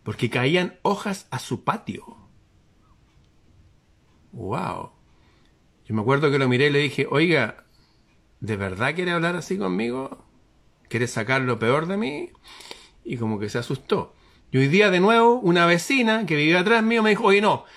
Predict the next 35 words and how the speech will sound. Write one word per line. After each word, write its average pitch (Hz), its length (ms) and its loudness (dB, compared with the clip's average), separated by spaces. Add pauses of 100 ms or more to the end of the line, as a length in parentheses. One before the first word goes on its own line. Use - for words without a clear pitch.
(140)
es - 80 -12
que 156 100 -4
ya 160 120 4
hablé 190 180 4
con 190 100 4
el 185 100 2
abogado, 185 520 2
tú 196 100 0
tienes 185 220 2
que - 80 -8
sacar 208 300 -2
ese 202 180 -2
árbol". 127 360 -2 (520)
Yo 113 80 -6
le 117 80 0
dije, 135 320 -4 (440)
"Vecina, 185 380 0
usted 165 200 -2
si - 140 -8
quiere 175 280 0
corte 311 360 -2
las 202 160 0
ramas 208 320 0
que 180 160 -2
dan 180 160 0
a 185 60 -2
su 165 140 -2
casa, 196 200 0
no 185 80 2
tengo 180 180 0
ningún 175 240 2
problema, 202 360 2
la 156 120 2
ley 185 140 2
dice". 185 200 -2